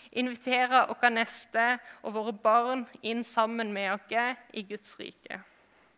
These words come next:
Og da må vi gå ut og fortelle. Og vi går ikke alene,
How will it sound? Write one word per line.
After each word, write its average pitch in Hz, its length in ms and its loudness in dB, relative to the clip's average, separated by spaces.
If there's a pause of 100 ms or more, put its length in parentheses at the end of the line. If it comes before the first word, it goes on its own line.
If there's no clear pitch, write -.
(680)
Og 214 160 -4
da 262 160 6 (240)
må 285 160 4
vi 269 80 2
gå 240 160 -4
ut 247 340 -8
og - 140 -8
fortelle. 220 560 -2 (960)
Og 220 80 -6
vi 254 100 0
går 233 300 0
ikke 254 180 2
alene, 226 680 2